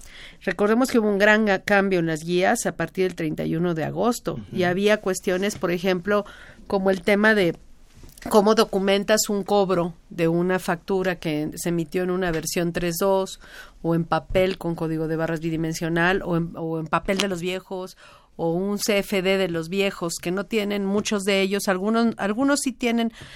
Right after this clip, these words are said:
Speaker 1: folio fiscal de los actuales, los de la versión tres dos sí lo tienen, el famoso U I D, pero otros, pues, no tienen ese folio fiscal, lo, lo tienen, tienen un folio norm-, interno.
Speaker 2: Sí, es correcto.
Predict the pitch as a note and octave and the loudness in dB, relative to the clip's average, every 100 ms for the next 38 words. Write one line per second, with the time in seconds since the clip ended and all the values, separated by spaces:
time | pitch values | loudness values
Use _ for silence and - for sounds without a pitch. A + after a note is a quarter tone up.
0 | - - A3+ G#3 A3 - F3+ - F#3+ G3+ | -20 0 4 6 4 2 -6 2 2 2
1 | F3 D#3+ - E3 G3+ G3 G3 A#3+ D3 D3+ | -4 -4 -8 -6 0 2 2 -4 -8 -6
2 | D#3 D3+ D3 D3+ E3+ F#3 F3+ F3+ E3+ F3 | -4 -2 -2 -4 -2 -2 -2 -4 -4 -4
3 | - E3+ E3 E3+ F3 F#3 D#3+ E3+ - E3+ | -4 -4 -4 -2 -2 -2 -2 -4 0 2
4 | F3 F3 - E3+ E3+ F3 E3+ E3 F#3 - | 2 0 -2 0 0 0 0 -2 -4 -8
5 | - - - - - G#3+ G#3+ A3+ C#4 A3 | -20 -20 -20 -20 -4 4 6 8 6 4
6 | D#4 D#4 - - G#3 G#3+ G3 F3+ E3 D#3+ | 0 -2 -4 -4 -2 0 -2 0 -2 -4
7 | F#3 F3 E3 D#3+ D#3 E3 F#3 E4 F4 G#3 | -6 -6 -4 -4 -4 -8 -2 2 2 0
8 | F3 F3 G#3 G3+ G3 E3+ D#3+ D#3+ F3+ A#3+ | -2 -2 -2 -2 -2 -4 -6 -8 -2 0
9 | A#3 A3+ G#3+ G#3 G3+ F#3+ G3 - G#3 A3 | 0 0 -2 -2 -2 -4 -6 -6 -4 0
10 | C#4 A#3+ - - - E3 D3 B3+ B2 C3 | -2 -2 -10 -14 0 2 4 0 -2 -8